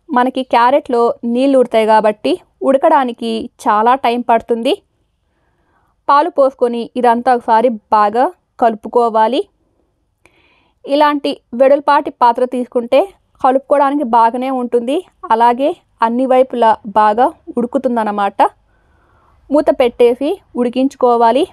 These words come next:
మధ్య మధ్యలో కలుపుకుంటూ ఉండాలి, లేదంటే అడుగంటేస్తుంది. ఇక్కడ చూసారా, మనకి క్యారెట్లో ఎన్ని నీళ్ళు ఊరాయో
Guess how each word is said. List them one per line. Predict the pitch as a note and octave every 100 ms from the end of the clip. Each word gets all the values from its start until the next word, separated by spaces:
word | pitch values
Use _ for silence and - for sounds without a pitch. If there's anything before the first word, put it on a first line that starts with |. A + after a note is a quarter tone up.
| -
మధ్య | C4 C#4
మధ్యలో | C#4 B3+ C4+ A#3+ - -
కలుపుకుంటూ | A#3 - C4 B3+ B3
ఉండాలి, | A#3+ A#3 B3+ E4 -
లేదంటే | A3+ A#3 A3+ A3+ - A3 - -
అడుగంటేస్తుంది. | G#3+ A3 A#3+ A#3+ A#3+ - A#3 C4+ - _ _ _ _ _ _ _ _ _ _ _ _ _ -
ఇక్కడ | - C#4+
చూసారా, | D#4 D4+ D4+ D4+ G#3+ F#4+ _ _ -
మనకి | C4 C4+ C4+ F#4+ _ -
క్యారెట్లో | B3 A#3 C4 C#4+ B3+ -
ఎన్ని | A3+ A3+ A#3
నీళ్ళు | B3 B3+ A#3
ఊరాయో | A3 G#3+ C4+